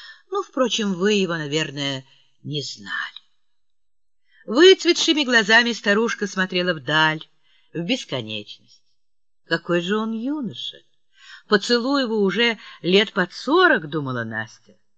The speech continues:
Но потом сообразила, для Натальи Николаевны он просто младенец. Она выхватила из пакета первое, что лежало сверху, головку какого-то заграничного сыра и протянула Наталье Николаевне.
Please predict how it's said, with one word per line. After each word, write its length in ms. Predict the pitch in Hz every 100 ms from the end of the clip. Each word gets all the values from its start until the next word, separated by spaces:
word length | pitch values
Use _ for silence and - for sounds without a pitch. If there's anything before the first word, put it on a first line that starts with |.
| _
Но 200 | - 277
потом 380 | 330 311 311 392
сообразила, 800 | - 302 254 240 220 269 247 226 - - -
для 220 | 190 214
Натальи 340 | 240 233 240 226
Николаевны 720 | 226 226 240 349 359 339 330 - -
он 200 | - 269
просто 440 | 254 302 330 - 269
младенец. 720 | 214 180 147 151 156 160 160 _ _ _ _ _ - -
Она 300 | - 202 220
выхватила 640 | 214 269 247 214 202 214 185
из 180 | 180 -
пакета 440 | 196 190 208 208
первое, 460 | - 254 214 196 185
что 200 | - 202
лежало 400 | 202 196 190 196
сверху, 580 | - 311 285 - 160 - - -
головку 680 | 180 175 247 247 262 202 -
какого-то 600 | 196 190 247 226 214 202 190 - _
заграничного 840 | 175 202 208 208 202 190 190 190
сыра 560 | 190 - 349 311 208 143 - - -
и 160 | 285
протянула 720 | - 302 - 269 240 302 269
Наталье 380 | 214 190 208 208
Николаевне. 640 | 196 190 160 175 175 175